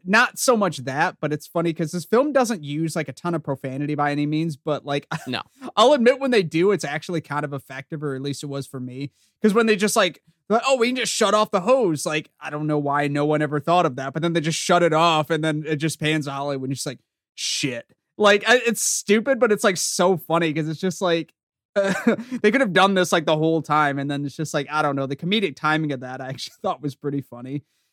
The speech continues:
Speaker 1: And then there's, like,
Speaker 2: Yeah.
Speaker 1: one other time where it's just like, like I said, I mean, there's, like, I think there's literally, those are the only two times that profanity was, like, ever used in this movie. There's that, and then there's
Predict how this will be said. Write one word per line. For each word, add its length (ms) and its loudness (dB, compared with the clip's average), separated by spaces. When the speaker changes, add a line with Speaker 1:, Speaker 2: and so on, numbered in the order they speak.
Speaker 1:
And 120 2
then 80 2
there's, 160 2
like, 80 8
Speaker 2:
Yeah. 220 6
Speaker 1:
one 160 2
other 240 -2
time 540 -4
where 260 -2
it's 100 -6
just 200 -6
like, 260 -4
like 140 2
I 80 0
said, 240 -6
I 60 -4
mean, 180 0
there's, 240 -2
like, 260 -4
I 80 2
think 240 0
there's 220 -2
literally, 460 0
those 240 -2
are 80 -2
the 160 -2
only 600 -2
two 180 0
times 380 0
that 200 -6
profanity 400 0
was, 200 -2
like, 120 -4
ever 240 0
used 320 -2
in 80 -6
this 140 -12
movie. 140 -4
There's 260 -8
that, 320 2
and 160 0
then 180 0
there's 340 -6